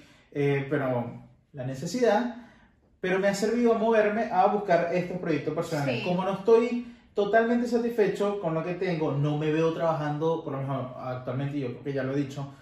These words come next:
Speaker 1: trabajo en una fiambrería, pero no me veo trabajando cinco años en una fiambrería,
Speaker 2: No,
Speaker 1: no
Speaker 2: no,
Speaker 1: quiero
Speaker 2: no.
Speaker 1: eso para mi vida. Entonces, es, eh, este peo, ok, tengo esto, me calmo, esto me va dando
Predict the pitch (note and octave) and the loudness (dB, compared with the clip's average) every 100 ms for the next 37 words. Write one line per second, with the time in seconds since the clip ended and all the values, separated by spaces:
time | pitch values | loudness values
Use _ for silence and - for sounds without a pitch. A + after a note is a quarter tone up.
0 | - - C#3+ D3 D3 D3+ D3+ D3 E3+ F3 | -10 -4 -2 0 0 2 0 -2 -2 2
1 | G#3 G3 E3 F3+ - - _ C3 C#3+ C3+ | 2 4 2 -2 -6 -18 _ -4 -2 0
2 | C3+ D3 D3+ E3 D3 C#3+ C#3+ D3+ - - | 0 0 2 2 2 0 0 -4 -6 -20
3 | _ _ _ _ _ _ _ _ - - | _ _ _ _ _ _ _ _ -6 0
4 | G3+ E3+ F3+ F3 E3+ F3+ E3+ D3+ C#3 - | 2 2 6 6 6 2 0 0 0 -2
5 | E3 C#3+ F3 F3+ C#3+ - A#3 A3 A3+ D#3+ | 0 0 2 2 2 2 6 6 6 4
6 | E3 E3 D#3 C#3+ C3+ B2+ B2 - - - | 4 4 4 2 0 -2 -4 -8 -20 -10
7 | D#3+ E3+ E3+ G3 G3 G3 - - G#3+ G#3 | -4 0 0 -2 -6 -6 -14 -6 4 4
8 | A3 - - - - C#3 C3+ A#2+ D3+ - | 4 -2 -16 -20 -14 -8 -6 -6 -6 -2
9 | E3 D#3+ D#3+ C3 - D3 C#3 D3+ C3 C3+ | 0 4 6 6 2 -2 0 0 0 -2
10 | F3+ A3+ G#3 - G#3 G#3 G#3 - - C#3+ | 0 4 4 4 2 2 0 -6 -6 -4
11 | C#3+ F3+ E3+ D3+ D3 D#3 C3+ B2+ D#3 D3+ | -2 4 4 4 2 0 -2 -4 0 4
12 | D3 D#3+ E3 F3+ F3 D#3+ D#3+ | 6 4 2 -2 -2 -6 -12